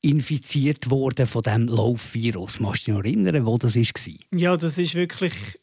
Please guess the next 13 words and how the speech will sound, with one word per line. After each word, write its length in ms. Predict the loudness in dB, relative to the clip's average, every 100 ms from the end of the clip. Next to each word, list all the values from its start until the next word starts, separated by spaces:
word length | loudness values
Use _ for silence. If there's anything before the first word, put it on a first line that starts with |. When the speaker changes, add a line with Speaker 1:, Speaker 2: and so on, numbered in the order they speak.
| _
Speaker 2:
in 120 | -6 -4
den 100 | 0
ganzen 420 | 2 2 2 2
Anfängen 420 | 2 2 2 2
von 160 | 2 2
meinem 160 | 2
Leben 280 | 2 0 -4
gewesen. 200 | -6 -2
Ich 160 | -2 0
habe, 240 | 0 0
äh, 440 | 0 0 -2 -6 -10 -10
daheim 420 | -6 -2 0 0
einfach 260 | -2 -8